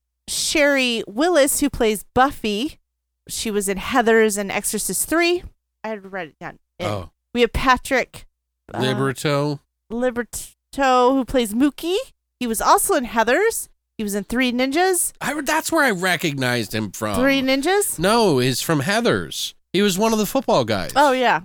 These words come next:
Speaker 1: yeah. He was also in The Last Sharknado. It's about time.
Speaker 2: Mm-hmm.
Speaker 1: The voice of the cat ghoulie was Richard Kind, the comedian.
Speaker 2: Yes, yeah, I, you could recognize his voice in that totally.
Speaker 1: Y-, yeah, and, you know, American Dad, Family Guy voices.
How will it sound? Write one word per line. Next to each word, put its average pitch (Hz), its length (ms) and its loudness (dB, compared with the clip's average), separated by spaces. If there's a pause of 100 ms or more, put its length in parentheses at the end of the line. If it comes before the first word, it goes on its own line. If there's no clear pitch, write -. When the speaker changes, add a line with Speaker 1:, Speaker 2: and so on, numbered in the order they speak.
Speaker 1:
yeah. 185 240 -2 (340)
He 269 80 -2
was 254 140 -4
also 285 380 2
in 240 160 2
The 208 100 2
Last 240 460 2
Sharknado. 302 800 2 (320)
It's - 80 -14
about 185 240 -2
time. 190 400 -2 (180)
Speaker 2:
Mm-hmm. 101 340 -10 (260)
Speaker 1:
The 214 60 -2
voice 254 360 2
of 226 100 -2
the 196 80 -4
cat 247 460 -4
ghoulie 170 500 -4 (140)
was 175 260 -4 (220)
Richard 208 480 0
Kind, 247 760 0
the 202 60 -4
comedian. 226 760 -2
Speaker 2:
Yes, 170 560 0
yeah, 175 300 2
I, 131 200 2
you 160 140 0
could 131 160 -2
recognize 113 520 0
his 90 120 -8
voice 87 340 -4
in 92 100 -6
that 78 200 -8
totally. 80 640 -8
Speaker 1:
Y-, 214 240 -10
yeah, 226 300 2
and, 226 260 -2
you 226 140 -4
know, 208 100 0
American 226 420 -2
Dad, 233 360 2
Family 254 300 0
Guy 247 200 2
voices. 247 560 -2